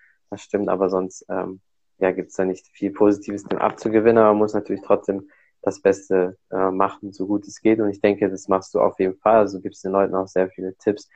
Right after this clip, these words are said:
Wenn man sich deine Seite anguckt, wie gesagt, da gibt's auch immer schön was zu sehen. Dein letztes Reel fand ich richtig gut, dieses, ähm, kleine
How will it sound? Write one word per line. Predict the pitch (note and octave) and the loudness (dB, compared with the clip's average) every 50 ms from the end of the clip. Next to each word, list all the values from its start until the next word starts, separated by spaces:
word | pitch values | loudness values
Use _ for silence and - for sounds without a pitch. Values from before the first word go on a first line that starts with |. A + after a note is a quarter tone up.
| - - - - _ _ _ | -20 -20 -20 -20 _ _ _
Wenn | F#2+ F#2+ | -2 0
man | F#2+ F#2+ | 0 0
sich | F#2 G2+ F#2+ - | 0 -2 -8 -2
deine | - F#2 F#2 F#2+ F#2+ | -2 0 0 0 2
Seite | G2 G#2 G2 G2 G2 - - - | 4 4 4 4 2 -2 -6 -4
anguckt, | - G2 F#2+ - G2+ F#2 - _ | -4 -4 -4 -6 -8 -8 -6 _
wie | F#2+ F#2 | -8 -6
gesagt, | G2 F#2 F#2 F#2 F#2 - _ | -4 0 0 0 0 -2 _
da | - F#2 F#2 F#2 - _ | -2 -2 -2 -2 -6 _
gibt's | - - _ _ | -20 -20 _ _
auch | - - G2+ - - | 0 0 0 2 -2
immer | G#2 G2 G2+ G2 G2 G2 _ _ - - _ | -2 -2 -2 -2 -4 -6 _ _ -20 -20 _
schön | _ - - G#2 G2 F#2+ | _ -4 -2 -2 2 4
was | G2 F#2+ G2 - | 2 2 2 -2
zu | - G2+ | -6 -2
sehen. | F#2+ G#2 G2+ G2+ G2 | 0 2 2 4 4
Dein | G2 F#2+ F#2 | 4 2 4
letztes | F#2+ G2 G2 G2 - G2 - - - | 4 2 0 0 -8 -14 -14 -4 0
Reel | G#2 G2+ G2+ | 0 0 0
fand | G2+ - G2+ G2 - | 0 0 -2 -2 -2
ich | G2 F#2+ - | -6 -4 -4
richtig | G#2 G2 G2 - G2+ F#2+ - | -4 -4 -4 -6 -10 -12 -6
gut, | _ G#2 G2 G2 G2 G2 _ _ | _ -2 -2 -2 -4 -10 _ _
dieses, | - - F#2+ F#2 F#2 - - | -16 -12 -12 -12 -12 -8 -8
ähm, | - F2+ F#2+ F#2+ F#2 F#2+ | -6 -6 -6 -6 -10 -14
kleine | _ - F#2+ F#2 G2 F#2+ F#2+ | _ 0 2 2 2 0 -2